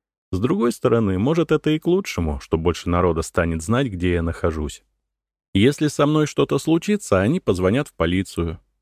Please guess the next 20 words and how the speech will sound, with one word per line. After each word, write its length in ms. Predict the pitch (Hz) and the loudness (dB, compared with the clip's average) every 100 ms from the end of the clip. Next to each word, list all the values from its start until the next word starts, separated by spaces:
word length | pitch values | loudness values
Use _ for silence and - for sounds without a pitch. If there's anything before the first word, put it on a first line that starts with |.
| - | -6
М, 220 | 147 151 | -2 0
если, 340 | 143 143 - 123 | 2 2 0 -2
конечно, 460 | 131 131 117 120 | 2 2 2 2
уже 260 | 117 117 120 | 2 2 0
будет 360 | 107 120 107 131 | 0 0 0 0
не 80 | |
поздно 340 | 135 101 85 87 | 0 0 0 -2
меня 240 | 87 85 | -2 -2
спасать. 540 | - - - 82 - - _ _ _ _ _ _ _ _ | -4 -6 -4 -4 -6 -16 _ _ _ _ _ _ _ _
Я 240 | 113 151 165 | 0 4 4
решила, 420 | 156 196 214 180 | 2 2 4 4
что 200 | - 131 | 2 0
мне 160 | 170 | 0
хочется 480 | 160 160 151 135 143 | 0 0 0 0 2
отдохнуть 480 | 135 139 - 190 175 | 2 0 -2 -2 0
от 160 | 104 123 | 0 0
рутины 380 | 131 185 170 | -4 -2 0
и 40 | 113 | 0
слегка 400 | - 123 - 151 | 0 -2 0 0
развеяться», — 800 | 143 135 123 90 80 - 71 | 0 0 0 0 -2 -8 -10